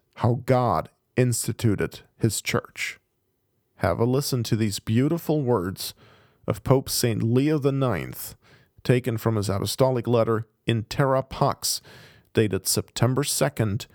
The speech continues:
ten fifty-three. Quote, "The Holy Church built upon a rock, that is Christ, and upon Peter or Cephas, the son of John,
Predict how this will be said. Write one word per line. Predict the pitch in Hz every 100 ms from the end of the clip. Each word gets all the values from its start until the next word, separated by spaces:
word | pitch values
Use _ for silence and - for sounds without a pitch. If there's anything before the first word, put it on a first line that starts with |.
| _ _
ten | - 131 120
fifty-three. | 104 98 - 113 110 - 90 - _ _ _ _ _ _ - _ _ - _ _ _ _ _ -
Quote, | - 120 76 - - _ _ _ _ _ _ _ -
"The | 123 123
Holy | 113 208 262
Church | 208 - 160 117 117 -
built | - 113 147 190
upon | 131 - 131
a | 117
rock, | 92 117 139 - - - - -
that | 113
is | 110 -
Christ, | - - 165 127 101 - -
and | 127
upon | - 127 113
Peter | - - 165 123 101
or | 90 -
Cephas, | - 160 - 90 - - - - - - _ _
the | 120
son | - 135
of | 113 110
John, | 127 151 135 104 113